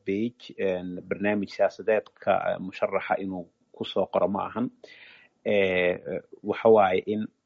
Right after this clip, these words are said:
afar boqol oo nuqul ama koobi oo barnaamijkiisa ka mid ah inuu maaragtay, eh, keeno si loogu qaybiyo, een, eh, eh, xub-, xubnaha, eh,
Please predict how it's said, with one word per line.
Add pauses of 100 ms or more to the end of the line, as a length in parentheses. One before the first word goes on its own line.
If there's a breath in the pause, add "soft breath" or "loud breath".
(120)
afar
boqol
oo
nuqul
ama
koobi (800 soft breath)
oo
barnaamijkiisa
ka
mid
ah
inuu
maaragtay, (240)
eh, (100)
keeno (380 soft breath)
si
loogu
qaybiyo, (1120)
een,
eh, (260)
eh, (100)
xub-,
xubnaha, (160)
eh,